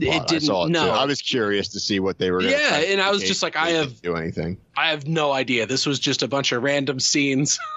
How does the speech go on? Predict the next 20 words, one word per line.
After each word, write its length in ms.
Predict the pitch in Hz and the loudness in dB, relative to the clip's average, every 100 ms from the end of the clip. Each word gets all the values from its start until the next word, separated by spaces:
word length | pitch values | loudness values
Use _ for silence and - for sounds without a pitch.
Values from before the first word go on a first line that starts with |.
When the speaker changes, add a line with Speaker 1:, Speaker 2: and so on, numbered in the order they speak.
| - | -6
Speaker 1:
<laughs> 80 | 233 226 - - - | -6 -6 -8 -20 -6
You 100 | 208 | -2
know, 280 | 185 170 170 | 0 2 0
there 160 | 170 180 | 0 0
was 200 | 180 160 | 0 0
nothing, 500 | 214 - 202 185 - - - _ _ _ _ _ | 0 0 0 0 -4 -10 -20 _ _ _ _ _
like, 240 | - 196 170 | -2 0 0
like, 220 | 190 196 | -2 -2
when 120 | 196 202 | 0 0
we 60 | |
got 180 | 202 220 | 0 -2
the, 140 | 202 - - | -4 -10 -14
the 140 | 160 | -8
trailer 480 | - 190 185 185 156 | -2 2 2 2 2
last 380 | 143 156 160 - | 2 2 0 0
week 380 | 135 113 - - _ _ _ _ | 0 0 -4 -14 _ _ _ _
for 180 | - 147 | -2 0
this 280 | 156 - | 0 0
episode, 640 | 117 110 110 - 113 95 | 0 0 -2 0 0 -2
it 40 | 90 | -6